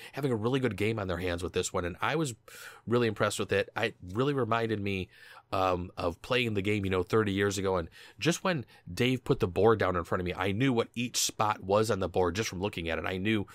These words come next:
where the crime scenes were. I knew what the windows were. I knew, you know, for the breaking glass sound, I knew what all the footstep spots were. I knew the subways. And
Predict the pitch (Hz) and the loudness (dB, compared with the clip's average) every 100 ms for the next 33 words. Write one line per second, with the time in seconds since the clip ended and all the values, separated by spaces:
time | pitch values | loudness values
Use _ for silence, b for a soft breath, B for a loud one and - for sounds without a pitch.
0 | B B - 101 98 95 - 95 92 92 | B B 0 2 2 2 0 -2 -2 -6
1 | 85 82 - 92 104 98 95 85 98 90 | -4 -4 -2 -2 -2 -2 -4 -4 -2 -2
2 | 85 87 78 85 92 104 98 - B B | -2 -2 -2 -2 -4 -2 -4 -6 B B
3 | 95 98 90 - - 87 85 92 90 85 | -4 0 -2 -2 -2 -2 0 -2 -2 -2
4 | 87 80 - 85 87 95 101 92 B B | -2 -2 -4 -4 -4 -2 -4 -4 B B
5 | - 98 92 - 113 - 95 - - 90 | -2 0 0 -2 -4 -4 -6 -6 -4 -4
6 | - 90 82 90 92 - - 117 110 101 | -2 -2 0 -2 -4 -4 -2 -2 -2 -2
7 | 85 | -4